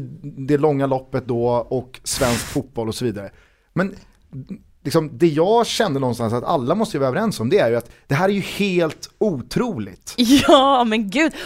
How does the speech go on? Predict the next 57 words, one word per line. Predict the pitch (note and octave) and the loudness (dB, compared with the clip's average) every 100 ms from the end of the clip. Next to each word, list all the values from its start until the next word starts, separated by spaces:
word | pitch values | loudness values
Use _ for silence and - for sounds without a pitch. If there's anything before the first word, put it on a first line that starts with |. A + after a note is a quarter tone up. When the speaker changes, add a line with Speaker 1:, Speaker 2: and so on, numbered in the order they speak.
| C#4+ | -4
Speaker 2:
Och | C4 | 2
Speaker 1:
Det | A3 | 4
Speaker 2:
både | C4 A#3+ | 6 6
Speaker 1:
går | G3+ G3 | 6 6
ju | |
Speaker 2:
du | |
Speaker 1:
inte | D#4+ C4 | 4 4
Speaker 2:
och | |
Speaker 1:
att | C4+ D#3+ | 6 6
förstå. | C#3 A3 | 4 4
Speaker 2:
jag | |
Speaker 1:
Jag | A#3+ | 4
Speaker 2:
Nej. | C#4+ | 4
Speaker 1:
liknade | A3 E3+ D#3+ | 4 2 0
det | D3+ | 2
ju | C#3+ | 2
vid | C3+ A#2+ A2+ - _ _ _ | 2 0 -4 -12 _ _ _
vad | C3 D#3+ | 0 2
jag | D#3 C#3+ C3 | 4 4 2
kände | - F#3 C#3+ D3 F3 C#3 G2+ | 0 0 0 -2 0 0 -2
första | - E3+ - C#3 | -2 -2 -2 -4
gången | C3+ F#3 E3+ A#2+ G#2+ | 0 0 0 -2 -2
pappa | B2 A2+ - A#2+ | -4 -4 -4 -4
sa | B2+ G#2 | -2 -4
till | A2+ | -4
mig, | G#2 G2 - _ _ _ _ _ | -4 -6 -14 _ _ _ _ _
"Gusten, | B2 A#2+ B2 | -6 -2 -2
har | A#2+ | -2
du | A#2 | -2
tänkt | E3+ F#3 | -4 -4
på, | C3 B2+ B2 A#2 A#2 A2+ A2 A2 A2 | -2 0 2 2 2 0 -2 -4 -6
eh, | A2+ - F3+ E3 | -12 -20 -20 -6
vet | C3+ C#3 | -4 -4
du | |
vilket | C3+ C3 | -6 -6
som | C3 A#2+ | -6 -6
kom | A#2+ | -6
först? | - G#2 - - | -6 -8 -10 -6
Hönan | - C#3+ B2 C3 B2 | 0 0 0 -2 -2
eller | A#2 | -2
ägget?" | C#3 F#2+ - _ _ _ _ _ _ _ _ _ - | -4 -8 -16 _ _ _ _ _ _ _ _ _ -4
Alltså, | C#3+ | 0
när | G3+ G3 | 2 2
han | F3 F#3 | 2 0
sa | - A#3 A3+ | 2 4 4
det | B2+ A#2 | 2 -2
till | - G3 | -2 0
mig, | B2+ G3+ | 2 4
Speaker 2:
Ja. | G3+ | 4
Speaker 1:
jag | A3+ | 2
kanske | F#3+ G#3 | 0 0
var | A3 F#3+ C3+ B2 - - - | 0 0 -4 -10 -18 -10 -2
åtta | D#3+ - C3 | -2 -2 -4
bast, | D3+ G2 - | -2 -2 0
nio | F3+ C3 B2+ | 0 2 0
bast. | - - - G#3 | -2 -6 -4 0
Speaker 2:
Ja. | F#3+ - | 0 -2